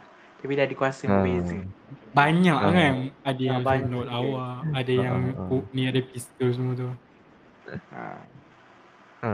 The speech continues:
Speaker 2: so
Speaker 3: Comel
Speaker 2: kita
Speaker 3: pula.
Speaker 2: buat macam tu ke? Sebab,
Speaker 1: <laughs>
Speaker 2: sebab storyline dia memang berfokus kepada benda yang, ah, macam apa, Stitch tu kan?
Speaker 1: Ha.
Speaker 2: Macam fokus pada dia yang unik. Ha.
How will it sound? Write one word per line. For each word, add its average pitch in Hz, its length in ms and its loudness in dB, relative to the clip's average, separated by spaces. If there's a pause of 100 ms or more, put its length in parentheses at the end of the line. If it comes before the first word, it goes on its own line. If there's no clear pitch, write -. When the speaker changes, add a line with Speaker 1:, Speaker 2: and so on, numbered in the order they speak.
(140)
Speaker 2:
so 113 100 0
Speaker 3:
Comel 139 220 4
Speaker 2:
kita 151 100 6
Speaker 3:
pula. 151 80 4
Speaker 2:
buat 143 100 2
macam 185 200 -6
tu 202 200 2
ke? 90 180 0 (680)
Sebab, 135 260 4
Speaker 1:
<laughs> - 280 4
Speaker 2:
sebab 131 220 2 (360)
storyline 160 600 2
dia 214 160 2
memang 170 260 2
berfokus 160 560 4
kepada 147 540 2 (680)
benda 127 460 2
yang, 127 380 2 (100)
ah, 120 180 -2
macam 117 220 -2
apa, 147 100 -2 (220)
Stitch - 460 -8
tu 117 120 0
kan? 95 160 2 (800)
Speaker 1:
Ha. 135 400 -4
Speaker 2:
Macam 117 240 -2
fokus 123 340 -4
pada 117 220 2
dia 110 400 4
yang 101 160 0
unik. 101 300 -4 (260)
Ha. 101 260 -10